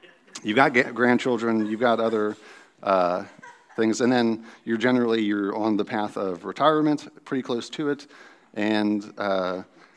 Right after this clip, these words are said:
as far as living inside your household, it's back to just you and your spouse.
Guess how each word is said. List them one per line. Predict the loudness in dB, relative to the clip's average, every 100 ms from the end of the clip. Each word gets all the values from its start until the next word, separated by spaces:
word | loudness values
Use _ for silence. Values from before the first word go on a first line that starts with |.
| -16
as | -6
far | -2 0
as | 0
living | 0 0 0
inside | 0 -2 -2
your | -4
household, | -4 -6 -6 -6 -6
it's | -6 -4
back | -4 -4 -8
to |
just | -8 -6 -8 -8
you | -2 -2 0
and | -2
your | -2 -4
spouse. | -6 -6 -6 -10 -20